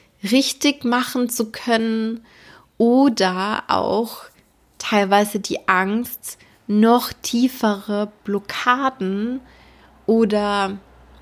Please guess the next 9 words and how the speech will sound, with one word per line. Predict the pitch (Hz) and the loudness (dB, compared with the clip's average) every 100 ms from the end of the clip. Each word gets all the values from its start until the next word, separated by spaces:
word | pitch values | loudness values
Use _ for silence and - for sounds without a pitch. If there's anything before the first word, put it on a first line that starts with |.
| _ | _
Widerstände | 202 233 262 233 190 - 175 175 185 185 202 202 214 214 _ _ _ _ _ | -2 0 4 2 2 -2 -4 -4 -4 -4 -4 -4 -6 -8 _ _ _ _ _
aufzudecken. | 214 240 240 - - 185 180 180 - 170 180 190 _ _ _ _ _ _ _ _ _ | 2 4 0 -8 -10 -6 -6 -8 -12 -14 -14 -16 _ _ _ _ _ _ _ _ _
Weil | 208 202 | -4 -4
gerade | - - 277 277 220 | -2 2 2 2 0
im | 214 214 | 0 0
Beispiel | 214 220 - 202 | -2 -2 -4 -8
vom | 196 196 196 | -6 -4 0
Money | 214 220 | 2 2
Diary | 185 175 175 180 180 190 220 | 2 -2 -2 -4 -2 -2 -4